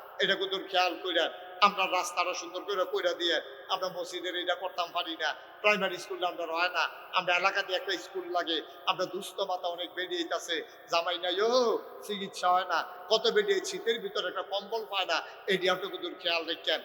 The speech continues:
আমরা রে টেহা দেওয়ান লাগতো না। এই কথাটি দিয়ে আপনি মুখে দিয়ে আইয়া না,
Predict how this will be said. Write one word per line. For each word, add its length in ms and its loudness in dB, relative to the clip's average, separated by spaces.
আমরা 240 2
রে 120 0
টেহা 280 2
দেওয়ান 280 0
লাগতো 280 0
না। 160 0
এই 180 6
কথাটি 300 2
দিয়ে 180 0
আপনি 200 0
মুখে 280 -4
দিয়ে 180 0
আইয়া 200 2
না, 120 -14